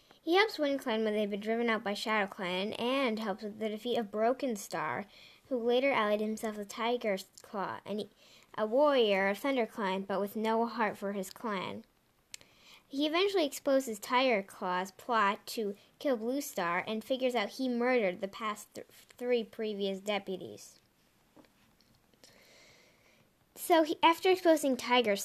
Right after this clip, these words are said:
Claw, he banishes him, but later he shows up as, at a gathering as a leader of ShadowClan after, after the clan leader died. So yeah, he's, he can make people do what he wants. So,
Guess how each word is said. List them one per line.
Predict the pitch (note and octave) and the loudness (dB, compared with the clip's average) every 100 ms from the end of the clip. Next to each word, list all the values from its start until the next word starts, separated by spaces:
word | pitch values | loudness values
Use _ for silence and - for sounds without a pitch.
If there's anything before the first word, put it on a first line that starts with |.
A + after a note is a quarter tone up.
| - _ - | -10 _ -20
Claw, | - A3 G3+ | -8 0 0
he | G#3 B3+ | 0 0
banishes | A3+ A#3 A#3 A#3 F#3 F#3 | 2 4 2 0 -6 -8
him, | - F#3+ G3 | -6 -4 0
but | G3+ G#3 | 0 6
later | B3+ C#4 | 6 6
he | C4+ B3 | 4 0
shows | A#3 B3 A#3+ | 4 4 4
up | A#3 | 2
as, | A3+ G#3+ - - | 2 2 -4 2
at | A3 | 4
a | A3 | 4
gathering | G3 G#3+ A3 A3 F#3 F#3 - | 2 4 4 4 0 -2 2
as | A3+ A3 | 4 4
a | A3 | 2
leader | G#3+ A3 G#3 | 2 4 4
of | F#3+ | 2
ShadowClan | F#3+ G3+ G#3+ G#3+ G#3 - G#3 F#3+ A#3 B3 - _ _ | 0 4 6 4 -2 -8 -4 -2 -4 -6 -20 _ _
after, | C4 C#4 - B3 A3 G3+ - _ _ _ _ _ _ _ | 6 6 4 4 4 4 0 _ _ _ _ _ _ _
after | C#4+ C#4+ - A3 G#3 - | -2 0 0 0 0 -4
the | A#3 | -8
clan | - G#3+ G3 | -6 -4 -2
leader | G3+ G#3+ | 0 0
died. | G#3 G3 G#3+ B3 A#3 - - _ _ _ - | -2 0 4 6 4 0 -6 _ _ _ -16
So | - | -4
yeah, | A#3+ A#3 G#3+ | 0 2 2
he's, | F#3+ G3+ G#3 G#3 - | 0 -4 -6 -8 -12
he | - G#3+ | -10 -8
can | A3+ | -4
make | A3 A3 _ | -4 -6 _
people | A#3+ A3+ | -6 -6
do | G#3+ A3 | -4 -2
what | A3 G#3+ | -4 -4
he | A#3+ | -4
wants. | A3+ G#3+ - - - - _ _ _ _ _ _ _ _ _ _ _ - - - - - - - - _ _ _ | -4 -4 -8 -16 -20 -20 _ _ _ _ _ _ _ _ _ _ _ -20 -20 -20 -20 -20 -20 -20 -20 _ _ _
So, | - F#4+ F#4 F4 F4 | -4 6 8 10 8